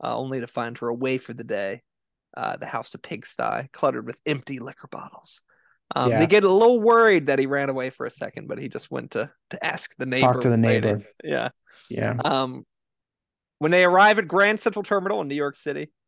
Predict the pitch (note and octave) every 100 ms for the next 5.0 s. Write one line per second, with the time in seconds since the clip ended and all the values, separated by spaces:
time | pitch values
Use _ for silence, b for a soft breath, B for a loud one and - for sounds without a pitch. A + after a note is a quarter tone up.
0 | _ _ - C3+ A#2+ A2 B2+ C3+ C3 -
1 | C3+ C3+ - F3+ - F#3 D#3+ D#3 - -
2 | E3 D3 E3 C#3+ C#3 C3+ C#3 C3+ C3+ B2
3 | B2 B2 B2+ - - B2 A#2+ A2+ - A#2
4 | B2+ - _ b b b - C3+ A2+